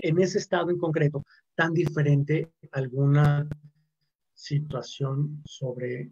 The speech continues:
sobre otra. Eh, miren, eh, cuando les preguntan en México si las elecciones fueron bien administradas, la línea gris de la izquierda es el promedio nacional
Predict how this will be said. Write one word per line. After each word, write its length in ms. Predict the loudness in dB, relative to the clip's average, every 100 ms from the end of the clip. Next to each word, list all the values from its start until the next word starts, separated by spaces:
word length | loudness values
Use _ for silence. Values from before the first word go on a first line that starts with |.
| -16
sobre 440 | -20 -16 -14 -12
otra. 180 | -12 -12 _ 0
Eh, 280 | 2 2 -2 _ _ _ _ _
miren, 640 | 0 2 4 4 2 -2 -6 _ _ _ -4
eh, 320 | 4 6 4 4
cuando 240 | 4 4
les 160 | 4 2
preguntan 500 | 2 2 2 0 0
en 120 | 2
México 380 | 2 0 -4 -8
si 160 | -6
las 200 | -8 -6
elecciones 560 | -8 -8 -2 0 0 0
fueron 300 | 2 4 4
bien 220 | 4 4
administradas, 960 | 6 4 2 -2 -4 0 0 0 -4 _ _ _ -4
la 200 | 0 4
línea 360 | 6 6 4
gris 340 | 2 2 0 2
de 140 | 2
la 60 | 0
izquierda 680 | -4 -4 0 0 0 -4 -6 _ _ _
es 300 | -2 -2 -4 -6
el 180 | -6 -4
promedio 720 | -6 0 4 6 6 4 2
nacional 760 | 2 4 4 0 0 2 0